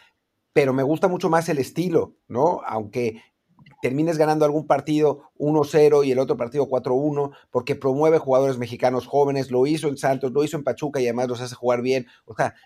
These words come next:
hay muchas razones por las que apoyar a Almada, ¿eh? O sea, pa-, para mí era importante ponerse abogado del diablo para también entender que no todos son puntos positivos y no todo es irse con la moda del técnico. Yo sí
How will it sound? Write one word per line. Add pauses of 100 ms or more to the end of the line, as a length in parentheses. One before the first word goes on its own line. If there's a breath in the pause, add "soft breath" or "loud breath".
(140 soft breath)
hay
muchas
razones
por
las
que
apoyar
a
Almada,
¿eh?
O
sea, (260)
pa-,
para
mí
era
importante
ponerse
abogado
del
diablo (300 soft breath)
para
también
entender
que (300 soft breath)
no
todos
son
puntos
positivos
y
no
todo
es
irse
con
la
moda
del
técnico. (560 loud breath)
Yo
sí